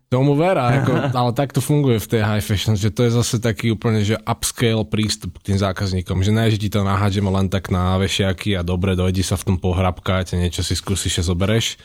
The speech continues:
Speaker 1: A oni ti toto normálne, že v podstate ani nemusíš vyliesť z tvojho pelechu.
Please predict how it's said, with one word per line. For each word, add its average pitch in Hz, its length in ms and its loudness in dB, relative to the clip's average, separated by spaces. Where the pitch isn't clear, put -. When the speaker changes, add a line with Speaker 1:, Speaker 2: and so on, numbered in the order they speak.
Speaker 1:
A 98 140 -2
oni 98 80 2
ti 92 160 -4
toto 101 160 0
normálne, 95 340 2
že 90 220 -2
v - 240 -20
podstate 101 340 0
ani 104 160 2
nemusíš 104 380 0
vyliesť 101 400 0
z - 100 -4
tvojho 101 240 0
pelechu. 104 540 -2